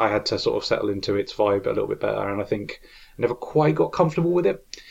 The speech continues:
But I would say the best songs on the album by a, a country mile are Fatal Tragedy. Um, I think, uh, Home is fantastic. I think, uh, One Last Time is brilliant.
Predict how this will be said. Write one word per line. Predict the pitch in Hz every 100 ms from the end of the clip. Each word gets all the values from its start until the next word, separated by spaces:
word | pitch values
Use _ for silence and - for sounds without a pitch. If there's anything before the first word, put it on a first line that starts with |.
| - - - _
But | 147 147 - 131
I | 143
would | 139
say | - 147 127
the | 127
best | 196 180
songs | 170 135
on | 139
the | 117
album | 110 110 113 117 - -
by | 110 107
a, | 107 -
a | 110
country | 131 123 104
mile | 101 98 101
are | 101 98 95 98
Fatal | 143 127
Tragedy. | - 113 110 113 113 113 - _ _ _ _
Um, | 107 101 101 101 104 -
I | 104
think, | - 104 101 - - - -
uh, | 107
Home | 104 120 113
is | 110 101
fantastic. | 113 113 - 113 107 - - -
I | 104
think, | - 104 98 98 - - - -
uh, | 104 98 98 -
One | 110 110
Last | 101 -
Time | 107 101
is | 95
brilliant. | 104 98 98 -